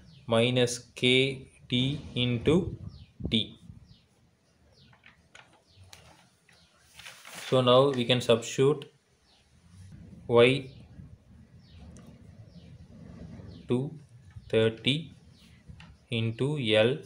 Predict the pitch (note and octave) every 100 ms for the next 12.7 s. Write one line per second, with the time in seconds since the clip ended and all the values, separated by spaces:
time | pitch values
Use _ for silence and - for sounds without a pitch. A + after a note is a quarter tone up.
0 | - A2 G#2+ B2+ D3 C3+ A2 A2 A#2+ B2
1 | A#2+ A#2 A#2+ C3+ - - - - - A#2
2 | C3 - - - - - - - _ _
3 | _ _ _ - A#2+ - G#2+ G#2 A#2 A#2+
4 | C#3+ C#3+ - - A#2 A#2+ A#2+ - A#2 B2
5 | C3 - G#2+ G#2+ A2+ A#2 B2 D#3 - -
6 | - _ - A2+ A#2+ A2+ C#3 F3 E3+ -
7 | _ _ A#2+ G2+ - - - _ _ -
8 | _ - - - - - _ _ _ _
9 | _ _ - D3 E3+ - A#2+ A2 G2+ G2
10 | - - - - - - - C3+ B2+ A#2+
11 | C#3 F3+ - _ - A#2 G#2+ A#2 C3 B2
12 | A#2+ A#2+ A2+ A2+ D3 F3+